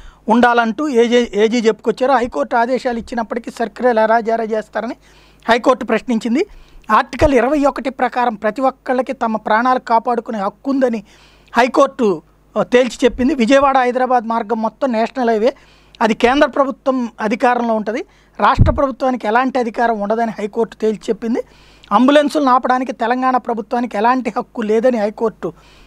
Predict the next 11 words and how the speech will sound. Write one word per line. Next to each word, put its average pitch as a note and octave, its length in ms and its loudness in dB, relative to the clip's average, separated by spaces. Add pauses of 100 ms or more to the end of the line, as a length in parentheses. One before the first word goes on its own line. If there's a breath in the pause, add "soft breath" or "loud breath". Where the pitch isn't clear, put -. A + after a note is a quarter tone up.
(140 soft breath)
స్పష్టం B3+ 440 2
చేసింది. C4+ 300 2
ఇప్పటి B3+ 220 -2
వరకు C4 240 0
భారతదేశంలో A#3+ 640 0
ఎక్కడా B3 240 -2
కూడా B3 180 -2
తెలంగాణ A#3+ 420 -4
ప్రభుత్వం A3+ 360 -8
ఇచ్చిన G#3 200 -10
సర్క్యులర్ G#3+ 440 -8